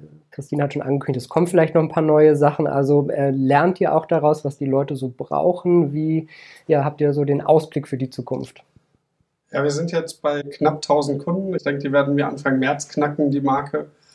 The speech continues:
Speaker 2: Ähm, bei uns sind ungefähr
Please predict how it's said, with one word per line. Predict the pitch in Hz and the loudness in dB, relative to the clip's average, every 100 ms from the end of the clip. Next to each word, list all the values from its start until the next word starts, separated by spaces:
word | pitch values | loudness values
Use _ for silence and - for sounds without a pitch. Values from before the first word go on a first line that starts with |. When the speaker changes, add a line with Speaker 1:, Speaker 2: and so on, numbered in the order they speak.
| _ _ - | _ _ -2
Speaker 2:
Ähm, | 147 143 143 143 143 143 - | 2 4 6 4 2 -2 0
bei | 147 | 4
uns | 147 170 165 | 4 2 0
sind | 147 143 | 0 -2
ungefähr | 143 151 - 135 135 131 | -4 -6 -2 0 2 0